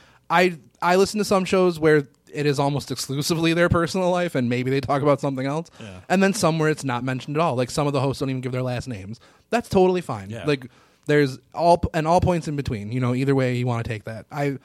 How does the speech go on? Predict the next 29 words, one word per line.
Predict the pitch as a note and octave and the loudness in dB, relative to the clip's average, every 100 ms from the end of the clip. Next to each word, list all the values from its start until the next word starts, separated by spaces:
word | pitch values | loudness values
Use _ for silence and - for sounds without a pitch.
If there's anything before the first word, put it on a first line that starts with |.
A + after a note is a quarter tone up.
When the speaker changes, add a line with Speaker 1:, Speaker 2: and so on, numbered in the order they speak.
| _ _ _ | _ _ _
Speaker 1:
I | D3+ | 0
like | D#3+ C#3+ | 0 0
all | A#2 A2 | -2 -4
of | F#2 | -10
it. | G2+ - | -16 -6
I, | D#3 E3 C3+ A#2 _ | -2 -2 -4 -20 _
you | G3+ | -2
know, | C#3 C3+ _ _ - | -2 -4 _ _ -4
we | B3 | 2
don't | C4+ | 4
talk | A3+ G3+ | 4 4
specifically | - F3 - F#3+ G3 G#3 G3+ | 2 -6 2 4 4 2 0
about | G3+ G3 F#3+ | 4 2 0
what | D#3+ E3 E3 | -4 -4 -2
we | F#3 | -2
do | F3 F3+ | 0 2
all | F3+ | 2
the | F3+ | 0
time | F#3 F3+ | -2 0
on | F3+ | -2
here, | F#3 F#3 F3+ | -2 -4 -2
although | G#3+ G#3 G#3 | 0 2 2
I | G3+ | 2
am | F#3+ E3+ | 0 -2
game | C#3 B2+ C3 | -2 -2 -2
to | C#3 | -4
do | C3 C3+ | -4 -2
that. | A2 A2 - | -2 -6 -6
But | C3+ B2+ | -4 -4